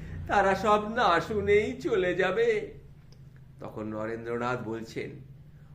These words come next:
"ওরা আপনাকে দর্শন করতে আসে ঠাকুর, ওরা তাতেই খুশি।" "না, না রে লরেন, না, ওদের দেখে আনন্দ আমার বলে আনন্দ।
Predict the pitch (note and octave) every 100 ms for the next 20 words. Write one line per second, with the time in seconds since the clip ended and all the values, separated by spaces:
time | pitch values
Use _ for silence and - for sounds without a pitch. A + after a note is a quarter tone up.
0 | - B2 D#3 D#3+ E3 F#3 F#3 G#3 D3+ D3
1 | D3+ - B3+ A3 - D3+ - D#3+ C3+ D#3
2 | - C#3 - D#3+ E3 - - - - C#3
3 | F3 G3 E3+ D#3 E3 F3+ - - C#3+ C#3+
4 | F3 - - - - - - A4 F#3+ G3+
5 | - F3+ - - - - - - C#4+ G3+
6 | G3+ A3 A#3+ A3+ A3 B3 C4+ A#3 G#3 G#3
7 | G#3+ G3 E3+ - - - - B3 B3 C#4
8 | C4+ A3+ B3+ B3 D#4 D4 C4 A3+ A#3+ B3+
9 | B3 C#4 C#4+ C4+ A#3+ - - - - -
10 | - G#3 G3+ G#3+ A#3 - - - - -
11 | - - - D3 E3 D#3+ F3 F3 C#3+ C#3+
12 | C#3+ C#3+ C#3 -